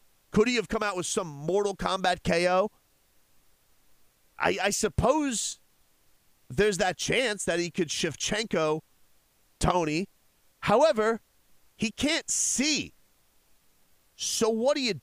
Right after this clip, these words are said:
do? You're gonna put him out there half blind against a guy who, when he had both of his eyes in that fight, did that to him? It's just irresponsible. And while it's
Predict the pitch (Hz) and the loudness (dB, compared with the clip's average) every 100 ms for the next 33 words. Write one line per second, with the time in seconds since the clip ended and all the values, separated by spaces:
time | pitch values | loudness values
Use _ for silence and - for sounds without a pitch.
0 | - 214 254 - - - 143 196 226 208 | -2 0 0 -2 -10 -10 -4 -2 -2 -2
1 | 208 214 185 208 - 233 240 175 185 196 | -2 0 0 0 0 0 0 0 0 -2
2 | - 131 135 160 220 202 175 - 151 156 | -4 -4 0 0 0 0 -2 -4 -2 0
3 | 180 196 _ _ _ - 165 175 175 156 | 0 -2 _ _ _ -2 0 0 0 -2
4 | - 156 190 196 196 196 208 208 208 196 | 2 2 2 0 0 2 2 0 -2 0
5 | 214 208 - - 180 196 240 - 277 285 | -2 -2 -6 -6 -2 0 -2 -2 -2 -2
6 | 277 - _ _ _ _ _ _ _ _ | -4 -10 _ _ _ _ _ _ _ _
7 | _ 180 180 285 - 208 180 - 165 139 | _ -6 -2 -2 -2 -2 -2 -2 -2 0
8 | 123 95 78 - _ _ _ _ _ _ | -2 -6 -8 -8 _ _ _ _ _ _
9 | _ _ 202 208 202 180 - _ _ _ | _ _ 0 2 0 -4 -12 _ _ _
10 | _ _ - 214 277 233 | _ _ 0 2 2 0